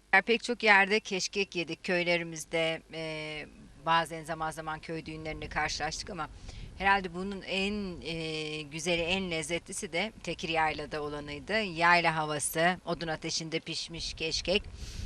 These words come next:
Şimdi bu güzel keşkeğin ve oğlak... e, gövecinin tadına bakıyorum.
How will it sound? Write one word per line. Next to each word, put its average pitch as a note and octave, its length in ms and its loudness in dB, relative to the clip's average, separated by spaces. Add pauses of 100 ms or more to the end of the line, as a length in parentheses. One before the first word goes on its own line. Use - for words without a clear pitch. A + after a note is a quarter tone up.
(140)
Şimdi G3 540 6
bu F3 100 0
güzel F#3+ 300 8
keşkeğin F#3+ 560 -2
ve E3+ 220 2
oğlak... E3+ 420 4 (120)
e, D3+ 460 -2 (680)
gövecinin E3+ 480 0
tadına E3+ 360 6
bakıyorum. D3+ 580 0